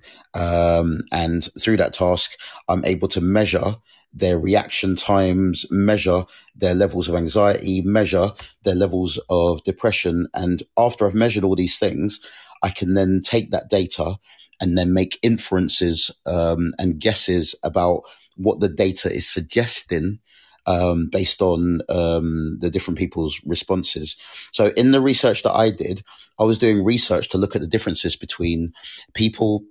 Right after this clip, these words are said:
that are high anxious, so people that worry all the time about things, people that are low anxious, people who don't really worry about things, they just get on with stuff. And then you've got people in the med-,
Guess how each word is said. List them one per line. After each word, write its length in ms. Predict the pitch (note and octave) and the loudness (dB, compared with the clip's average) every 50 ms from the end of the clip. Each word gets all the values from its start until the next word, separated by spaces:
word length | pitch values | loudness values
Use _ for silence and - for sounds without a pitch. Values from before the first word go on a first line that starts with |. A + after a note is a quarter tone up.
| _ | _
that 120 | - - - | -2 0 2
are 120 | - F2+ | 2 2
high 260 | F#2+ - - A#2 A2+ | 2 2 2 4 4
anxious, 400 | G2 F2+ F2+ - - - F#2 - | 4 2 0 -2 -2 -2 -2 -2
so 140 | - - E2+ | 0 -2 -2
people 220 | - - A2 - G#2+ | -2 -2 -2 0 2
that 180 | - C2+ F2+ | 0 2 2
worry 280 | F#2+ G2+ G2+ F#2 F2 E2+ | 4 4 4 4 2 2
all 120 | E2 E2+ | 2 0
the 80 | E2 E2 | 0 0
time 240 | - E2+ D#2 D#2+ D#2+ | 0 -2 0 0 0
about 260 | D2+ D#2 D#2+ - - | 0 -2 -2 -2 -6
things, 460 | - - E2 E2+ G2 A2+ A2+ - - _ - - _ _ _ _ _ _ _ _ _ - - _ - | -8 -4 -2 -2 -2 -4 -6 -12 -16 _ -20 -20 _ _ _ _ _ _ _ _ _ -16 -16 _ -2
people 220 | A2 G#2 - G2+ | -2 -2 0 0
that 80 | G2+ - | 0 2
are 60 | E2+ | 4
low 260 | F#2+ G#2 A2 A2+ G#2+ | 4 4 6 6 4
anxious, 540 | F2+ F2+ - - - F2+ F2 - - - - - - - - - - | 4 2 -2 -2 -4 -4 -2 -2 -4 -4 -6 -8 -14 -16 -16 -16 -4
people 260 | - A#2 G#2+ - A2+ | -2 -2 0 2 0
who 160 | F#2+ G2+ G#2 G2 | 2 2 2 2
don't 380 | E2 A2+ G#2 G2+ G2 - - - _ | 4 2 2 2 2 -2 -6 -8 _
really 420 | D#2+ G2 F#2+ F2+ F2 F2+ E2+ D#2 - _ | -2 0 0 2 2 0 -2 -4 -8 _
worry 300 | - F2 F2 D#2+ D#2 D#2+ | -2 0 0 2 2 0
about 260 | D#2 D#2+ D#2+ - - | 2 2 0 0 0
things, 240 | - D#2+ E2 D#2+ D#2 | -2 -4 -4 -4 -4
they 80 | G2 | -6
just 160 | D2+ - - - | -6 -6 -4 -2
get 140 | - - | -2 -2
on 120 | - D#2+ D#2+ | -2 -4 -6
with 140 | F2+ E2 - | -8 -10 -8
stuff. 340 | - - - F#2+ - - - - - - - - - | -6 -4 -4 -4 -6 -8 -14 -14 -14 -14 -14 -8 -4
And 80 | E2+ | 0
then 120 | F2+ E2+ E2 | 0 0 0
you've 80 | D2+ | 0
got 100 | F2 - | -2 -4
people 240 | - - E2 - E2+ | -2 -6 -6 -4 -4
in 60 | D#2 | -4
the 40 | D#2 | -2
med-, 300 | D#2+ F2 E2 D#2+ D2 - | -2 -2 -4 -4 -6 -6